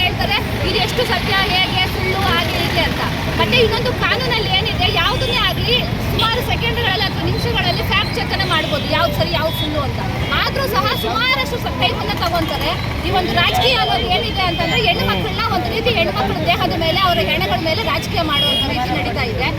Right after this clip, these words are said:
So, ಈ ಒಂದು ಎರಡು ಸಾವಿರ ವಿಡಿಯೋಸ್ ಅಲ್ಲಿ ಇರ್ತಕ್ಕಂಥ ಹೆಣ್ಣು ಮಕ್ಕಳು ಇವತ್ತು ಬದುಕ್ಬೇಕಾ,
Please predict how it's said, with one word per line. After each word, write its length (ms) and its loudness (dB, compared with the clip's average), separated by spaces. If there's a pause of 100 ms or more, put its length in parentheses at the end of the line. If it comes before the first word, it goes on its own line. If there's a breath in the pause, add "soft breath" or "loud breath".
(280)
So, 80 0 (160)
ಈ 40 2 (120)
ಒಂದು 140 2 (100)
ಎರಡು 220 0
ಸಾವಿರ 220 0 (140)
ವಿಡಿಯೋಸ್ 360 0
ಅಲ್ಲಿ 140 -2
ಇರ್ತಕ್ಕಂಥ 340 0 (100)
ಹೆಣ್ಣು 220 0
ಮಕ್ಕಳು 200 -2
ಇವತ್ತು 180 0 (100)
ಬದುಕ್ಬೇಕಾ, 480 2